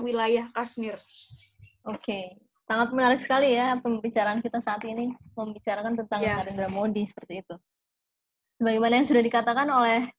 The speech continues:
Speaker 2: eh, Cindy Sylvia, bahwasanya hal ini, eh, dilakukan oleh Narendra Modi untuk mengurangi adanya terorisme, padahal terorisme sendiri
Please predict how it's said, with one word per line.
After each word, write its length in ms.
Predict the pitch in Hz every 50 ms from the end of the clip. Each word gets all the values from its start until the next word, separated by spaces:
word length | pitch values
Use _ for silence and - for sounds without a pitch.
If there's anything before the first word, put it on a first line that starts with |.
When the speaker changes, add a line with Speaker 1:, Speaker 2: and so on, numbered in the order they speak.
| _ _ _ _ _ _ -
Speaker 2:
eh, 280 | 220 214 214 214 214 226
Cindy 240 | 240 - 233 226 233
Sylvia, 460 | 233 240 220 233 - - 254 311 330
bahwasanya 560 | 254 226 233 240 247 233 254 285 302 311 320 - _ _ _ _ _ _ _ _ _ _ _ _ _ _ _ _ _ _ _ - _ _ _ _ _ _ _ _
hal 160 | - 226 226 -
ini, 640 | 240 247 247 277 302 320 311 302 294 285 269 269
eh, 760 | - - 226 214 214 214 214 214 214 208 208 208 208 208 208 202 - -
dilakukan 400 | 220 220 220 214 214 240 269 277
oleh 160 | 233 233 233
Narendra 480 | 233 240 226 220 214 214 208 208 202 202
Modi 400 | 196 190 202 214 262 269 269 247 - _ _
untuk 320 | 220 220 220 214 269 254 - _ _ _
mengurangi 560 | 226 214 220 214 214 214 214 220 233 254 254
adanya 320 | 247 - 202 202 220 240
terorisme, 600 | 247 - 220 214 208 214 240 240 - 240 202 185 -
padahal 560 | - 185 190 190 202 208 233 254 247 233 226
terorisme 400 | - 214 196 202 214 - 220 214
sendiri 560 | - 220 208 202 202 208 247 262 254 254 247